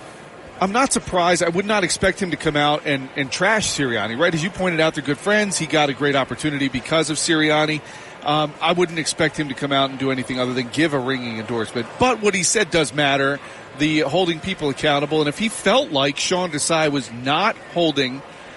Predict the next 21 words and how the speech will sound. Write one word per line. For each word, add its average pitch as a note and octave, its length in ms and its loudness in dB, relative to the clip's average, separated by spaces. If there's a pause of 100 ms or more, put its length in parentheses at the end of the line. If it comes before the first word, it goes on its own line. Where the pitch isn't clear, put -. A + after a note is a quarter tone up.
(160)
the D3 80 0
defense F3+ 400 0
accountable, C#4 460 0
but G3+ 260 -8
you B3 60 0
were B3+ 80 2
ten - 240 -2
and F#3 100 0
one A3+ 140 0
at C#4 100 -2
the C3+ 80 -4
time. G2 380 -6 (540)
Or C#3+ 40 -6
ten G#3 220 2
and D#3 100 -2
two, F3 220 2
I C3 80 4
guess, B2 240 0
after C3 200 0
the B2 120 -8
nine, C3 260 -2